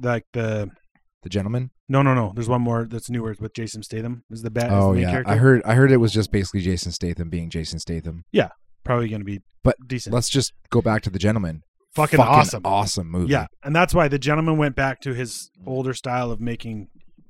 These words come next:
Speaker 1: great movies. Like, the
Speaker 2: Fucking
Speaker 1: first time you watch Snatch, you left going,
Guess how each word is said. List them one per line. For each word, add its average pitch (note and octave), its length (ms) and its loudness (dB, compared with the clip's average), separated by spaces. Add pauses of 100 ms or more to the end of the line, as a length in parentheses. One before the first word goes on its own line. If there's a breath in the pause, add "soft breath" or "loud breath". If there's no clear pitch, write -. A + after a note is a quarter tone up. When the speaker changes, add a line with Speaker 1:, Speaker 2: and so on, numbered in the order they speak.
Speaker 1:
great A#2+ 220 -2
movies. A2 420 -6 (400 soft breath)
Like, D#3+ 140 4
the G3+ 60 4
Speaker 2:
Fucking G#3+ 100 10
Speaker 1:
first A3 120 8
time A3 140 8
you G3 100 8
watch D#3 220 8
Snatch, C3 340 0
you D3+ 240 4
left C#3 360 2
going, B2 320 -4